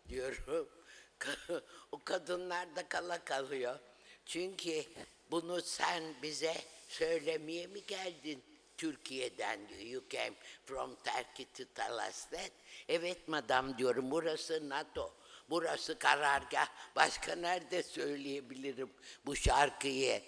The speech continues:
Savaş yapmayın. Barışın, sevişin." dediğim zaman alkış alıyordum ama onu da söylüyorlardı. Şimdi şehir deyince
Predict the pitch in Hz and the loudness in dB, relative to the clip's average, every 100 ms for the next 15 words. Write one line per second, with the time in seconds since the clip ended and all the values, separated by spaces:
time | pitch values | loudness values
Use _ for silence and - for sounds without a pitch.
0 | - - - - 135 165 156 156 - - | -10 -16 -10 6 8 8 6 4 2 -4
1 | 117 117 165 - 127 131 123 110 92 - | 4 6 6 2 -4 -2 -2 -4 -10 -18
2 | - _ _ _ _ _ _ _ _ _ | -20 _ _ _ _ _ _ _ _ _
3 | _ _ _ 143 151 170 147 - 151 123 | _ _ _ 2 4 4 2 0 -2 -4
4 | 113 - 151 139 160 - 139 120 104 - | -6 -8 -6 -6 -6 -6 -6 -8 -10 -16
5 | - - - _ _ _ - 139 - 131 | -20 -20 -20 _ _ _ -4 -4 -4 -8
6 | 120 120 101 110 117 156 175 - - - | -8 -8 -6 -4 -4 -6 -8 -16 -20 -2
7 | 143 151 - 143 147 127 120 113 107 120 | 2 2 0 -6 -4 -4 -4 -6 -6 -8
8 | 113 143 165 156 - _ - _ _ _ | -10 -12 -12 -14 -16 _ -20 _ _ _
9 | _ 156 143 131 156 - 156 151 147 143 | _ -4 -4 -4 -8 -4 0 0 0 -2
10 | 120 101 92 95 - - - - - - | -2 -4 -4 -4 -6 -12 -12 -2 -2 -2
11 | - - - - - - - - 185 190 | -10 -8 -10 -10 -10 -10 -6 -2 -2 -2
12 | 151 131 - - - 170 180 190 185 175 | -2 -2 -2 -6 -4 -2 -2 -2 -2 -2
13 | 170 165 185 180 175 - 123 | -4 -4 -4 -4 -4 -4 -2